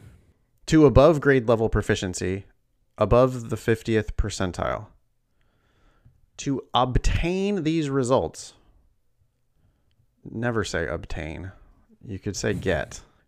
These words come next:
To obtain these results, I taught small group interventions to target specific skills for each student.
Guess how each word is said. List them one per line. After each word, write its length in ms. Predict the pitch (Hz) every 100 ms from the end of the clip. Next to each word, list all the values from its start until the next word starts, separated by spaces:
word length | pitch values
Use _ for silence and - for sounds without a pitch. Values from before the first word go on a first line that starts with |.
| _ _
To 140 | - 117
obtain 480 | 104 - 175 190 175
these 220 | 156 143
results, 420 | 127 123 113 - -
I 120 | 113
taught 300 | 123 135 98
small 360 | - 135 151
group 220 | 143 143 -
interventions 680 | 123 127 113 110 110 104
to 100 | -
target 380 | 107 117 113 98
specific 480 | - 104 - 147 156
skills 320 | - 117 110
for 180 | - 110
each 200 | 107 -
student. 500 | - 104 85 71 -